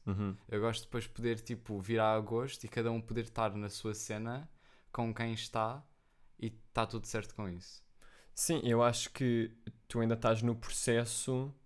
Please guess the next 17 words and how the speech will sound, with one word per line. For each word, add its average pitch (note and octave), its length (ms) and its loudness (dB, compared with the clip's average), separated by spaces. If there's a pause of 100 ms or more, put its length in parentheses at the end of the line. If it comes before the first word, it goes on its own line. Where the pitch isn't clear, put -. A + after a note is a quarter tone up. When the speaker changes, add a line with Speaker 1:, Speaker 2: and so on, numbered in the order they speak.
(160)
Speaker 1:
ainda G#2 180 2
não A2 140 4
entraste, A2+ 440 4
porque - 160 0
acho A2+ 120 2
que - 60 2
há A#2+ 40 6
uma A#2+ 120 6
muda-, A#2 280 6
não A2+ 180 2
há - 20 4
uma C3+ 140 2
mudança C3+ 300 2
nas B2 180 2
relações, A2+ 760 0
mas G#2+ 260 0
nas A2 480 0